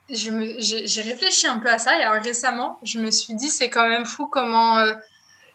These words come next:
euh, la mort de mon père, ça a impacté ma vision de l'amour et du couple. Parce que, euh, alors déjà, ce qu'il faut savoir, c'est que quand mon père, donc, était en fin de vie, euh,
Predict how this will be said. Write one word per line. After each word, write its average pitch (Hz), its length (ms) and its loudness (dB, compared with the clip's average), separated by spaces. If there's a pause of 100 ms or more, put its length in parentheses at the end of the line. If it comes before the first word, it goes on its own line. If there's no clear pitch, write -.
euh, 214 760 2
la 226 120 4
mort 254 200 2
de 262 40 -4
mon 233 140 -6
père, 254 220 -2
ça 233 140 0
a - 20 6
impacté 233 420 -2
ma 233 160 0
vision 226 360 -2
de 240 120 -4
l'amour 240 360 4
et 240 40 0
du 208 140 -6
couple. - 320 -16 (920)
Parce 226 340 4
que, - 220 -6
euh, 220 640 2
alors 220 280 0
déjà, 226 260 0
ce - 100 -4
qu'il 226 140 -10
faut 233 80 -2
savoir, 226 440 4
c'est 226 220 -8
que 220 440 -2 (680)
quand 254 680 0
mon 226 240 0
père, 247 180 -2
donc, 220 220 -4
était 226 200 -2
en 208 140 -4
fin 220 240 0
de 214 140 -8
vie, 269 480 -6
euh, 214 440 -2